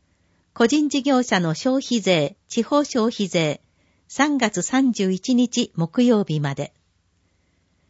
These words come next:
所得税などの国税は税務署に、市県民税は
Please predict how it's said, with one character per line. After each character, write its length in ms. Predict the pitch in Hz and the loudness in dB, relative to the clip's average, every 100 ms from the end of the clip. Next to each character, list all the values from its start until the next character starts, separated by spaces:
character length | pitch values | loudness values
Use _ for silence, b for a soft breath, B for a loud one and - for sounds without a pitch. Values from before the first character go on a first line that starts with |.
| _ | _
所 200 | - 226 | -4 -2
得 260 | 220 208 285 | 0 -2 2
税 180 | 247 220 | 2 4
な 160 | 220 | 2
ど 100 | 208 | 0
の 140 | 190 165 | 0 -2
国 340 | - 190 254 | -4 -2 0
税 280 | 202 190 170 | 2 0 2
は 200 | 165 - | 2 0
税 280 | 160 175 220 | -4 2 2
務 120 | 202 | 2
署 220 | 196 165 156 | 0 -2 -2
に、 180 | 160 _ _ _ _ _ _ - | -4 _ _ _ _ _ _ -6
市 200 | 254 254 | -4 -2
県 280 | 277 262 | 2 4
民 200 | 247 233 | 4 4
税 200 | 185 180 | 4 2
は 200 | 170 170 | 2 -2